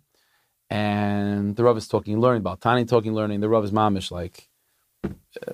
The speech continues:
l-, losing his mind with excitement that it's such a, an opportunity to, to, to have a tzaddik like this, a Talmid Chacham, an Adam Gadol Ad Moed in his presence. And so in the middle of the conversation, the Rav asks the Baal Tanya,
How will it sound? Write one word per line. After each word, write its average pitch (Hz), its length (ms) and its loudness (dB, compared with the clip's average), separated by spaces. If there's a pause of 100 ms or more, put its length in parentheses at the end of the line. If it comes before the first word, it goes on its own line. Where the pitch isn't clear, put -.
l-, 110 380 -2
losing 117 420 6
his 101 140 0
mind 110 180 2
with 98 100 -2
excitement 107 500 0
that 92 80 -8
it's 95 120 -10
such - 240 -4
a, 101 280 0
an 101 80 -4
opportunity 107 480 -2
to, 95 260 -4
to, 87 320 -4
to 98 100 -6
have 101 140 0
a 95 40 -4
tzaddik 107 380 0
like 98 200 -8
this, 107 220 0
a - 40 -14
Talmid 92 320 -8
Chacham, 101 360 -2
an 90 120 -8
Adam 95 240 -4
Gadol 104 260 0
Ad 101 100 -2
Moed 113 360 -2 (420)
in 95 80 -4
his 95 120 -4
presence. 101 440 -2 (600)
And 98 200 -2
so 104 580 0
in 117 80 -2
the - 0 -
middle 139 180 4
of 135 60 -2
the - 40 -8
conversation, 123 720 0
the 104 80 0
Rav 113 260 4
asks 113 440 -4
the 101 100 -6
Baal 101 200 0
Tanya, 135 580 -2